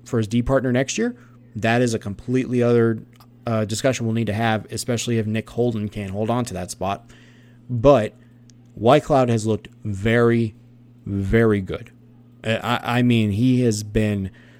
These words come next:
really one of the surprises of camp. Peyton Krebs has been another surprise of camp. No matter where you put that kid, he is making some plays. Krebs continues to amaze. And like, uh, Jesse Granger and I talked about last week on Friday's episode, there is that possibility that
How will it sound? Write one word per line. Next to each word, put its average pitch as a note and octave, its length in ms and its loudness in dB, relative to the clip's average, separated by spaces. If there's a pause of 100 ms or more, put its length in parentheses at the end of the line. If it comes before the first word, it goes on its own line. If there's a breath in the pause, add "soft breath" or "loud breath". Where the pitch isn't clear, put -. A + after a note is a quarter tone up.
(300 soft breath)
really C3+ 380 10
one B2 180 4
of A#2+ 60 2
the G#2 40 -4
surprises G#2+ 420 0
of G2 60 -10
camp. G#2+ 240 -6 (160 loud breath)
Peyton E3 240 4
Krebs C3 300 4
has A2+ 100 0
been A2+ 160 0
another A2+ 500 2
surprise G#2+ 440 -2
of G#2 40 -8
camp. A2 180 -2
No C3 100 4
matter E3+ 200 4
where C3+ 300 6
you C3+ 160 6
put B2 300 2
that G#2+ 180 -2
kid, G#2+ 300 -4
he B2+ 260 -2
is A2+ 100 -2
making G#2+ 360 -4
some F2+ 180 -10
plays. - 540 -8 (440 soft breath)
Krebs C3+ 360 2
continues B2+ 500 0
to A#2 140 -4
amaze. A2 420 -2 (340 loud breath)
And B2 200 2
like, B2 260 4
uh, A2+ 200 2
Jesse B2 280 2
Granger A#2 340 2
and G#2+ 80 0
I G#2 120 -2
talked G#2+ 240 -2
about G#2 180 0
last G#2 260 -2
week G2+ 160 -4
on G2 140 -4
Friday's G#2 400 0
episode, G#2+ 460 -2 (340 loud breath)
there C3+ 260 6
is C#3 280 0
that A#2+ 200 2
possibility A#2 600 0
that G#2 200 -2